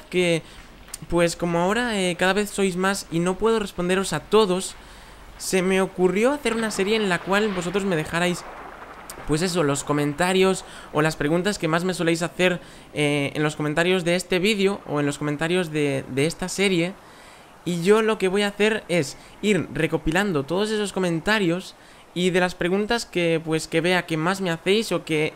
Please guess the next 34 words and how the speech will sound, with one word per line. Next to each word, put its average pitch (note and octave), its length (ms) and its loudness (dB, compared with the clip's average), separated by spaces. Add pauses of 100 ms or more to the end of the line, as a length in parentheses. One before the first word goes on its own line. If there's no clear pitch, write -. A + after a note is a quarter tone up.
(120)
ya F3 180 0
leí F#3 260 2
algunas F3 600 -2
veces, E3 500 0 (360)
eh, D#3 240 2
anteriormente D#3+ 800 0
en, D3 80 -2
a C#3+ 40 -2
lo C#3+ 80 -2
mejor C#3 280 0
en D#3+ 80 0
otros D#3 200 -2
comentarios F#3 840 0
o E3 40 -2
en D3 60 -2
algún D3 300 -2
privado, F#3 480 2 (560)
pues E3+ 120 2
lo F3+ 60 4
que F3 40 2
voy G3+ 120 2
a - 20 0
hacer G#3+ 200 2
es G#3 260 0
recopilar E3 760 2
esas F3+ 460 -2
preguntas F#3 580 0
todas G#3 400 0 (380)
e E3+ 60 -2
ir A3 140 4
respondiéndolas G3 680 2
en E3+ 100 -2
el D3 80 0
vídeo. D3 320 2